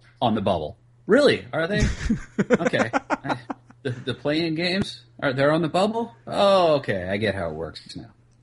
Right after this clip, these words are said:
Speaker 2: And then, uh, Providence and Saint Joseph's is the elevens.
Speaker 1: Well, uh,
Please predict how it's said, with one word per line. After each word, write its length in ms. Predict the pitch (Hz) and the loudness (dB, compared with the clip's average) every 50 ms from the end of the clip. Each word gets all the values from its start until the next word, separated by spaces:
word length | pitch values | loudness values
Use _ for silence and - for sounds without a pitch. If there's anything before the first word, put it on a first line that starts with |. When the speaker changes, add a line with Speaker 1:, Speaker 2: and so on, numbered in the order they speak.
| _ | _
Speaker 2:
And 160 | - 127 123 127 | -6 -2 0 2
then, 180 | 123 120 117 | 2 2 2
uh, 280 | 117 110 107 104 101 - - - - | 0 -2 -2 -2 -6 -8 -12 -8 2
Providence 440 | - 165 156 156 156 156 143 - | 6 8 8 8 8 4 2 2
and 100 | - 123 | -2 -2
Saint 240 | - - 143 143 117 | 0 0 0 -2 -2
Joseph's 440 | - 143 135 139 139 - 127 113 - | 0 2 2 2 2 2 0 0 -2
is 100 | 127 107 107 | -4 -4 -2
the 120 | 120 117 | 0 0
elevens. 560 | 110 104 113 117 120 104 92 95 104 - - - - _ _ _ _ _ _ _ _ _ _ _ _ _ _ _ _ _ _ _ _ _ _ _ _ _ _ _ _ _ _ _ _ - - - - - - - - _ | 2 4 4 4 4 4 0 -4 -6 -6 -8 -12 -16 _ _ _ _ _ _ _ _ _ _ _ _ _ _ _ _ _ _ _ _ _ _ _ _ _ _ _ _ _ _ _ _ -20 -20 -20 -20 -20 -20 -20 -8 _
Speaker 1:
Well, 320 | - 190 175 170 165 - - - | 4 4 4 4 2 0 -4 -8
uh, 200 | - - - | -8 -6 -6